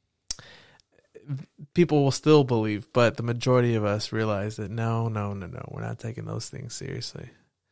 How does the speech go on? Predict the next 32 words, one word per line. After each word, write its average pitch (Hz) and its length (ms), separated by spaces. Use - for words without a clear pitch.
Like 120 160
when 135 160
I 113 80
remember, 135 760
didn't, 160 380
uh, 143 520
I - 760
think - 100
it 165 40
was, 131 80
like, 110 160
Burger 113 280
King 110 240
or 110 60
something 113 440
that 127 200
they 123 100
were 117 120
releasing, 117 420
like, 104 280
a 135 40
chocolate - 460
patty 113 400
or 95 80
something - 340
like - 120
that, - 260
right? 127 320
Or 123 60
a 120 40
chocolate 120 380
burger. 131 460